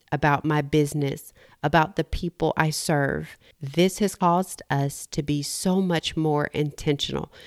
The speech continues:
so much more innovative, so much more caring in so many instances.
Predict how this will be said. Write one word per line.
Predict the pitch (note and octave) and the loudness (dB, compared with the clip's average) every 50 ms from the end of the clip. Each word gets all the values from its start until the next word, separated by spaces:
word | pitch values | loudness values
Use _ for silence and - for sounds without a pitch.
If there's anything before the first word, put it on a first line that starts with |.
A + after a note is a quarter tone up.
| - - _ | -20 -20 _
so | - - - - - F#3+ F#3+ G3+ | -8 -6 -2 2 4 4 4 4
much | G3+ F#3+ F3 E3 D#3 - - - | 2 2 2 2 0 0 -2 -4
more | - D#3+ D3+ D3+ D3 C#3+ C#3+ - - _ _ _ - | -2 0 2 2 2 2 0 -2 -4 _ _ _ 2
innovative, | D#3 D#3 D3+ D3+ C#3 C3 B2+ B2+ B2+ B2+ - B2 C2+ C2+ - - - - - - - _ _ _ _ | 4 4 6 6 4 2 0 -2 -2 0 0 0 0 0 -2 -4 -12 -20 -20 -20 -20 _ _ _ _
so | - - - G#3 G#3 A#3+ | -6 2 6 6 6 8
much | B3 A#3 - - | 6 4 2 0
more | - F#3+ F3+ F3+ | -2 0 0 0
caring | - - - - D#3+ E3 F3+ F3+ E3 D3 C#3+ C#3+ - - - | -2 -4 -2 0 2 2 2 2 0 0 0 0 -2 -4 -2
in | - D3+ D3 | -2 -2 -2
so | - - - D#3+ D#3 D#3+ | -2 -2 0 2 2 2
many | D#3+ D3+ D3+ D3 D3+ D3 C#3+ - | 2 2 0 0 0 0 -2 -2
instances. | - C#3+ D3+ D3+ - - - C3 C3+ C3+ - - - - - - - - - - | -2 -4 -4 -4 -6 -8 -8 -8 -8 -8 -8 -8 -8 -6 -6 -8 -10 -10 -16 -20